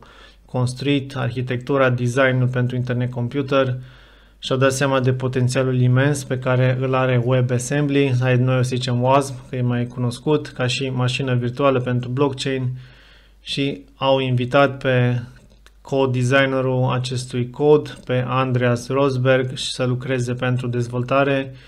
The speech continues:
și ulterior a ajuns ca și pe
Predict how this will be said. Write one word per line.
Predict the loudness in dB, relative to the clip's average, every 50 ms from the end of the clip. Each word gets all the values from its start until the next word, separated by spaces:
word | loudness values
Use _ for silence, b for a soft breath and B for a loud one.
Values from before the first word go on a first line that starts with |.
| B B B B B B B B B B
și | -10 -4 -2 -2 -2 -2 -2
ulterior | -4 -2 -2 0 0 0 2 4 6 6 6 4 2 b b b b b b b b b b b b b b b b b b b _ _ _ _ -20 -20 -20 -20 _ -20 _ -20 -14 -2
a | 4 6 8
ajuns | 8 8 6 4 4 4 4 2 -2 -4 -8 -10 -14 -20 _ _ _ _ _ _ _ _ _ _ _ _ -20 _ -20 -20 -14 -14 -14 -14 -14 -18 -20 _ _ _ _ _ _ _ _ _ -20 _ -20 -20 _ _ -20 -20 -14
ca | -6 -2 -2 0
și | 2 4 4 4 2 2 0 0 0 2 0 0
pe | 0 4 4 6 6 6 6 6 6 6 4